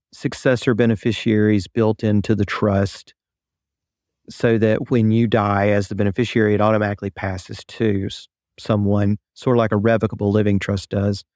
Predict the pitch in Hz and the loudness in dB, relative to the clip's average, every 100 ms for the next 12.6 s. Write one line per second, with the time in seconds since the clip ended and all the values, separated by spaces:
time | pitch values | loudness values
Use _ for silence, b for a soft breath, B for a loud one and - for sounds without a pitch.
0 | _ _ _ _ _ _ _ 113 110 - | _ _ _ _ _ _ _ -2 -2 0
1 | 110 104 113 107 104 98 98 - - 101 | 0 2 2 2 0 0 -2 -4 -6 -6
2 | 101 - _ _ _ _ _ _ - 127 | -6 -10 _ _ _ _ _ _ 0 0
3 | 117 _ - 117 113 113 113 113 - _ | -2 _ -2 0 2 2 0 -2 -6 _
4 | 113 117 120 120 113 - _ _ _ - | -2 0 2 2 -2 -6 _ _ _ -2
5 | 120 110 110 110 104 110 101 107 - 107 | 0 2 2 2 2 2 2 0 0 0
6 | 104 104 104 113 107 101 107 110 117 - | 2 2 0 -2 -4 -2 0 0 0 -2
7 | 113 107 104 101 101 107 107 104 107 101 | -2 0 0 0 -2 -2 -2 0 -2 0
8 | 104 101 104 - 95 98 110 117 117 113 | -2 0 -2 -4 -4 0 0 2 2 0
9 | 110 _ _ _ _ _ _ 123 120 113 | -2 _ _ _ _ _ _ -2 0 0
10 | 104 113 104 104 101 101 98 - - - | 0 0 2 2 2 2 0 -2 -8 -8
11 | - 104 98 98 92 104 101 104 95 107 | -4 -2 0 0 0 0 2 0 0 -2
12 | 107 101 95 104 95 | 0 0 0 0 -2